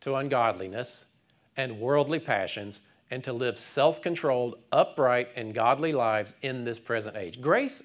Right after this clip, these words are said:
is doing that. Grace, God's influence in your heart, is teaching you how to live this. So if you ever run across anybody that says, "Well, you know,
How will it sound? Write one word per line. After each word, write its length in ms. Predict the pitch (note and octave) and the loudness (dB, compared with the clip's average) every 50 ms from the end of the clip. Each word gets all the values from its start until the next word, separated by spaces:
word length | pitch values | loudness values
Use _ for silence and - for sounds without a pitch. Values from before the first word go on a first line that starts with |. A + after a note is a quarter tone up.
| _ _ - | _ _ -8
is 140 | C#3+ B2+ G#2 | -8 -8 -6
doing 320 | F#2+ G#2+ G2 F2 E2+ D#2+ | -6 -8 -8 -8 -10 -14
that. 180 | C#2 B1 - - - - - - - D3 | -16 -16 -18 -18 -20 -20 -20 -14 -10 -4
Grace, 440 | C#3 D#3 E3+ G#3+ B3+ C4 - - - | 0 4 4 6 4 4 2 -2 -2
God's 320 | - C#3+ D3 F#3 G#3+ G#3 - | 0 2 4 4 4 2 0
influence 500 | G3 G3 G#3 G#3 - G#3 G#3 G#3 - - | -2 -2 -2 -2 0 -2 -2 -2 -2 -4
in 100 | F#3+ F#3 | -4 -4
your 120 | F#3+ F#3+ F3+ | -2 -4 -2
heart, 260 | F3+ A3 G#3+ - - | -2 -2 -2 -2 -4
is 120 | E3 - - | -6 -6 -8
teaching 680 | - - - A3 A#3+ C4 C4+ - - A3 F#3+ D#3 C3 | -12 -10 -8 -6 -6 -6 -6 -6 -4 -2 -2 -2 -2
you 200 | G#2+ G2 F2 D2+ - - - - _ | -4 -6 -8 -8 -12 -16 -20 -20 _
how 160 | - - C#3 D3 | -2 2 2 4
to 80 | C#3+ | 4
live 220 | C#3 C#3+ F3 G3 F3 | 2 0 0 -2 -4
this. 140 | B2 G#2+ | -6 -2
So 100 | - D3+ | 0 0
if 120 | C#3 - D3+ | 0 2 4
you 100 | F#3+ B3 | 4 4
ever 180 | C#4+ D4+ C4+ | 4 4 2
run 280 | G3+ E3 D3+ E3 F#3+ A3+ | 2 2 4 6 6 4
across 380 | F#3+ - F3+ F3+ F#3+ G#3+ - G3 | 4 4 2 2 2 2 0 -2
anybody 380 | F3+ F3 E3 D3 C#3+ C#3+ C#3+ C#3 | -2 0 2 4 4 4 4 2
that 140 | C3 B2 | -2 -4
says, 280 | - - A#2+ A#2 A#2 A2+ | -2 -2 0 0 0 0
"Well, 120 | A#2 A#2 | 0 -2
you 140 | A#2+ C3 D3 | -2 -2 -4
know, 220 | B2 F#2 - E2+ | -6 -6 -8 -12